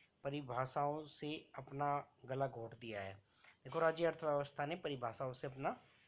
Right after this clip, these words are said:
गला घोट दिया है, ऐसा प्रोफेसर केज ने कहा है अर्थशास्त्र के बारे में। इतनी सारी परिभाषाएं इसकी निकल के आई हैं। अर्थशास्त्रियों की बहुत अधिक परिभाषाओं की कठिनाई से बचने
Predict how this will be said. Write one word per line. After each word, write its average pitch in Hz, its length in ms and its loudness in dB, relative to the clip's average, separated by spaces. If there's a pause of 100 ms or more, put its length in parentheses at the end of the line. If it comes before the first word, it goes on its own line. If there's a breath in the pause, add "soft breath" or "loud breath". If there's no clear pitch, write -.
(220 loud breath)
गला 139 180 6
घोट 120 260 0
दिया 143 240 0
है, - 120 -6
ऐसा 139 200 0
प्रोफेसर 139 480 -6
केज 143 360 -4
ने 135 140 0
कहा 123 160 0
है 139 60 4
अर्थशास्त्र 123 640 0
के 113 140 -6
बारे 104 260 -6
में। 101 160 -12 (360 loud breath)
इतनी 165 220 2
सारी 170 240 2
परिभाषाएं 143 560 2
इसकी 165 240 0
निकल 131 300 0
के 113 120 -6
आई 101 140 -4
हैं। 92 220 -14 (540 loud breath)
अर्थशास्त्रियों 165 1200 -2
की 185 460 -8
बहुत 160 500 -6
अधिक 151 460 -4 (580 soft breath)
परिभाषाओं 143 640 2
की 170 140 -6
कठिनाई 147 560 -2
से 151 200 -6
बचने 151 600 -4